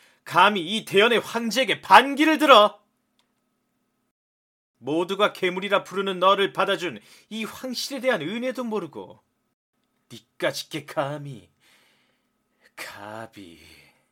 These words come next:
뭐하고 있는 것이냐?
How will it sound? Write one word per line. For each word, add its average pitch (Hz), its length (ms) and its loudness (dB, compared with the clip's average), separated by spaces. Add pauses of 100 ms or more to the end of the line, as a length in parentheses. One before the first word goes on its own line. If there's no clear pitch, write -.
(1800)
뭐하고 262 440 12
있는 320 220 6
것이냐? 330 640 8